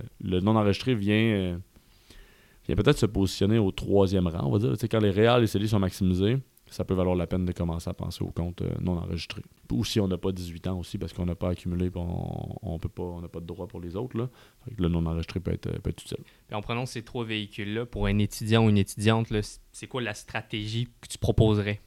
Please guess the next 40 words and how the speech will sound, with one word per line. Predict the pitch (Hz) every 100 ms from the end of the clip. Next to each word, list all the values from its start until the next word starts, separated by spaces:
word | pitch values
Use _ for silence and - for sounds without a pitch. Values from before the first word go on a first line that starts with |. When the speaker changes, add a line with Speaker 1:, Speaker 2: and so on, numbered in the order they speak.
| -
Speaker 1:
Ben, | 98
dépendamment | 95 107 107 117
de | 113
l'âge | 113
de | 107
l'étudiant, | 95 - 113
c'est | 131 95
sûr | 117
que | 110 101 104 - _ _ _ -
si, | - - 127 127 123 123
euh, | 95 92 -
on | 95 95
est | 98 95
étudiant | 87 95 98 107
puis | 95
on | 87 87
est | 87
à | 87
l'université, | 90 87 - 104
j'imagine | 92 87 92
qu'on | 87
a | 85
plus | 107
que | -
dix-huit | 87 85 -
ans. | 104
Fait | - 90
que, | 92
euh, | 87 82 82
le | 95
celi | 87 98 95 104 101
est, | 92
est, | 95 98 98
est | 92
disponible | - - 90 110
dépendamment | 98 90 90 110
des | 101
montants | 92 90 101
qu'on | 90
a. | 82